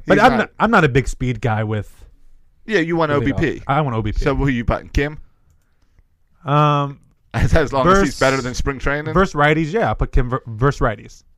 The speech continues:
Speaker 1: And I'll go with someone else versus lefties.
Speaker 2: Yeah.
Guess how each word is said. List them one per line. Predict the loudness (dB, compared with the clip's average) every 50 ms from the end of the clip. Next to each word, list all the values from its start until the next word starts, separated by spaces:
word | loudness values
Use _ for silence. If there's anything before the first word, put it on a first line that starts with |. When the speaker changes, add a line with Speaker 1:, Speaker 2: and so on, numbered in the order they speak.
| _ _ _ _ _ _ _ _ _ _ _ -6
Speaker 1:
And | -4 -4
I'll | -2
go | 0 0
with | 0 0
someone | -2 -4 -4 -2 -2
else | -2 -4 -4
versus | -4 -4 -4 -2 -2 -4 -8 -10
lefties. | -12 -12 -12 -12 -16 -16 -18 -16 -14 -12
Speaker 2:
Yeah. | -10 -10 -12